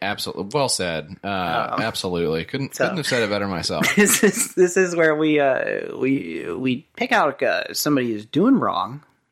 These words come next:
Speaker 2: and we take 'em to task.
Speaker 1: And now let's just be clear about the rules of the Dookie List.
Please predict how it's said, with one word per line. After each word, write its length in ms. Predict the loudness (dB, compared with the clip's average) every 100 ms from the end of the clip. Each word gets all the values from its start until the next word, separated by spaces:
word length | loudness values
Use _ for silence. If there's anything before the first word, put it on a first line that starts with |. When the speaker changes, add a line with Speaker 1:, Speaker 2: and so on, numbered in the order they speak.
| -6
Speaker 2:
and 100 | -2
we 80 | 0
take 240 | -2 0
'em 60 | 0
to 60 |
task. 600 | 0 0 0 -2 -6 -10 _ _ _ _
Speaker 1:
And 240 | -6 -4 -4
now 220 | -2 0
let's 180 | 0 0
just 160 | -2 -2
be 100 | -2
clear 200 | 0 2
about 180 | 2
the 80 | 0
rules 240 | 0 0 0
of 100 | 0
the 60 | 0
Dookie 140 | -2
List. 300 | -4 -4 -6